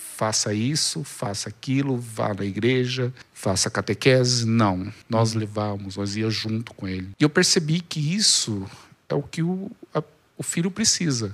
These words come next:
Basicamente, os cuidados básico da parte de, né, da, do, das,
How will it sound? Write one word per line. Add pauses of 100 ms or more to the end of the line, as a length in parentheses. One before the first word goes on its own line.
(140)
Basicamente, (300)
os
cuidados
básico (120)
da
parte (100)
de, (180)
né,
da,
do, (280)
das,